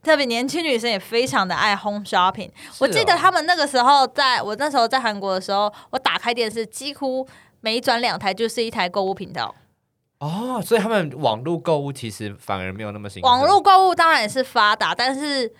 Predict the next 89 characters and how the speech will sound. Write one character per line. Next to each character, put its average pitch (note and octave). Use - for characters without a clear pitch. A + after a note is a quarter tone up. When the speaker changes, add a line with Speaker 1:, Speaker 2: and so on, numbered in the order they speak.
Speaker 1:
比 F3+
起 D#3+
Speaker 2:
电 D#3
视 -
购 D3
物 D3
还 A#2
存 F#2
在 F#2
就 E2+
对 A#3
了。 D2+
Speaker 1:
对， -
电 D#4
视 D4+
购 D4+
物 -
非 F4+
常 D#4
的 A3
蓬 A#3+
勃 A#3
兴 A#3+
盛。 B3
Speaker 2:
是 E3
哦。 F2+
Speaker 1:
非 G4
常 F#4
大 D#4+
家 D#4+
都 E4
很 C#4
爱 A3
买 G#3
电 B3
视 A#3
购 A3+
物， G#3+
那 D4+
时 -
候 C4+
很 A3+
不 A#3
能 A#3
理 F3+
解。 F3
譬 -
如 C4+
说 C4
像 D#4
是 E4
我 B3
们 G3+
买 G3
化 A#3
妆 A3+
品， A3+
<laughs> -
我 F#3
们 F#3
可 G#3
能 F#3
会 A#3
买 F#3+
特 A#3
定 G3+
的 E3+
品 -
牌， -
Speaker 2:
对 -
啊。 E2+
Speaker 1:
呃， F#3
大 G#3
品 F#3+
牌， -
或 A3+
是 A3+
开 C#4+
架 E4+
式 D4+
彩 A3+
妆， G3+
一 G3+
定 A#3
会 A#3+
知 G#3+
道 G#3+
几 -
个。 -